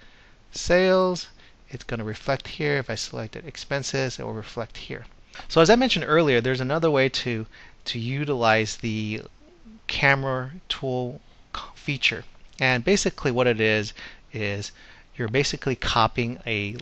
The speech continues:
picture link. So if I took, if I selected a cell here and go under home, go under copy, and then I, all I have to do is just go under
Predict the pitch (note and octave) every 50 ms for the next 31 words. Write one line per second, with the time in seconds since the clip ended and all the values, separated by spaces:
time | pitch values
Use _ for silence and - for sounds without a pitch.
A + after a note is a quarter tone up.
0 | - - - - - - - A2 G#2 G2 - - - - - A#2 A2+ - C#3 D#3
1 | D3+ - - - E3 - - - - - - - - - - - - - - -
2 | - F3 - - - D#3 D3 - D3 C3 - - - C3+ B2 A#2+ A2+ - - A2+
3 | G#2+ G#2+ - - _ - - - - - - - - - - - A#2+ A#2 A#2 A2+
4 | A2+ G#2+ G#2 G#2 - - - D3+ D3+ D3+ D3+ D3 D3+ D3 - _ _ _ - -
5 | - - - - - - - - A#2 A2 F2 A2 - - - - C#3+ C#3+ C#3 -
6 | D3+ C#3 C3+ - - _ - - - - - - - _ - - A#2+ A2 A2 A2
7 | A2 A2+ A#2 A2+ A2 A2 A#2+ - - - C#3 C3+ C#3+ C#3+ C3+ C#3+ C#3 - B2 A2
8 | B2 B2+ A#2 G#2+ G#2 G#2+ A2 - G#2+ G#2+ G#2